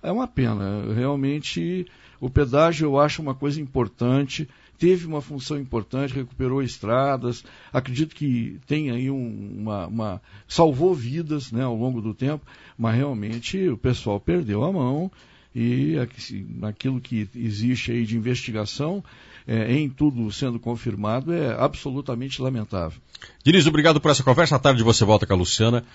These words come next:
Speaker 2: e a gente agora vai ter a cobertura das eleições, a sua participação também.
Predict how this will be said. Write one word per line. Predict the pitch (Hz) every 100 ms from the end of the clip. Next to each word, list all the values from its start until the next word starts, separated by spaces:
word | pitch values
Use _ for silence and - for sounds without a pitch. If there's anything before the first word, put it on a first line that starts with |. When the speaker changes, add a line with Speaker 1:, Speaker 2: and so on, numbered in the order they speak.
| - - -
Speaker 2:
e | 117
a |
gente | 107 226
agora | 92 104
vai | 110 87
ter | -
a | 95
cobertura | 101 85 73 95
das | 82
eleições, | 82 69 - 101 - -
a | 85
sua | - 85
participação | 87 - - 80 85
também. | 82 76